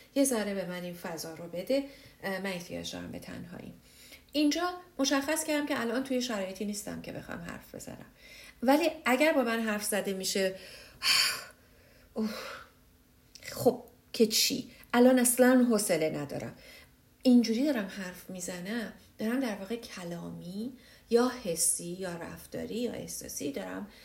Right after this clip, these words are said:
اه، دوری می‌کنم. یا حتی از نظر جنسی همینطور. اگر که بگم الان نمی‌خوام رابطه داشته باشم، اه،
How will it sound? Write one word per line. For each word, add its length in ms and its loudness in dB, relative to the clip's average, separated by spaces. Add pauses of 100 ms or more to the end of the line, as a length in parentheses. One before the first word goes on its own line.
(200)
اه، 180 -4
دوری 340 0
می‌کنم. 480 -8
یا 120 -4
حتی 200 -10
از 180 -4
نظر 320 -2
جنسی 520 -2
همینطور. 520 -2 (460)
اگر 340 0
که 440 2 (360)
بگم 340 8 (120)
الان 560 2
نمی‌خوام 540 -2
رابطه 400 -6
داشته 360 -4
باشم، 380 -2 (480)
اه، 320 0